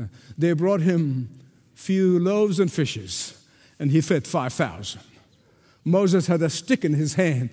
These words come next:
and God said, "Strike it down." And the Red Sea got wide open. "You bring to him whatever little you can, and he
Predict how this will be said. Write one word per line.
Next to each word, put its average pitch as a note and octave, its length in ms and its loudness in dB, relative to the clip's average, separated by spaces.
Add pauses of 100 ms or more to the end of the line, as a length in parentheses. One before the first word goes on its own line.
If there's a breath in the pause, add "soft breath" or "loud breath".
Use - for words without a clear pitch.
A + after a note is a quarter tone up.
(280 loud breath)
and F#3+ 160 4
God F#3 200 4
said, D#3+ 200 2
"Strike A#3 360 -2
it D#3+ 100 4
down." D3 300 0 (460 loud breath)
And F3+ 160 4
the D3+ 80 2
Red F#3+ 200 4
Sea D#3+ 400 2 (260)
got D3+ 200 -2
wide D#3 240 2
open. - 360 -4 (580 soft breath)
"You F#3 240 0
bring C4+ 340 2
to D3 100 0
him G2+ 320 -8 (460 soft breath)
whatever F3+ 380 2
little F#3+ 360 2 (540 loud breath)
you E3 160 4
can, D3 580 0 (460 soft breath)
and C3 200 -4
he D#3+ 560 2